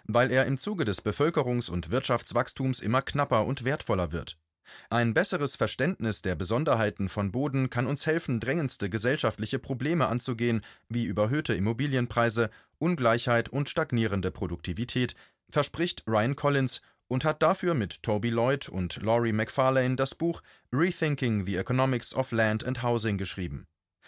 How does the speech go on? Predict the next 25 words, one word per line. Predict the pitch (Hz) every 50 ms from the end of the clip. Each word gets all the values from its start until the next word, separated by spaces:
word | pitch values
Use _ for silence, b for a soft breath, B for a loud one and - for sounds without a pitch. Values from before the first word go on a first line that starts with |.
| B B B B B -
Der | 107 98 92
klassische | - - 131 143 - - 175 - - -
Ökonom | 104 120 - 113 113 117 127 135 139 139 -
Adam | - 107 95 110 110
Smith | - - 139 156 165 - - _ _ -
kommt | - 165 190 185
in | - 160 156
dem | 143 135 123
Buch | 127 147 180 -
mit | - 139 131
der | 120 120 90
Erläuterung | 95 95 104 117 131 - 120 107 110 113
zu | - - 123 107
Wort: | 110 120 151 180 - _ _ _ _ _ _ _ _ _ _ _ _ _ -
"Die | 110 107 104 - - -
Grundrente | - 110 131 185 214 - - 127 135 147 170 175
ist | 185 - 143 - - -
natürlicherweise | 151 143 - 196 208 185 160 - 120 104 113 120 139 131 120 123 -
ein | 110 113 117
Monopolpreis. | 107 110 131 147 143 - - 175 170 170 - - - - - - - - _ _ _ _ _ _ _ -
Sie | - 98 113 120 117
richtet | 110 147 - - 175 147
sich | - 131 120 -
nicht | 139 180 - -
danach, | 139 135 147 156 143 131 -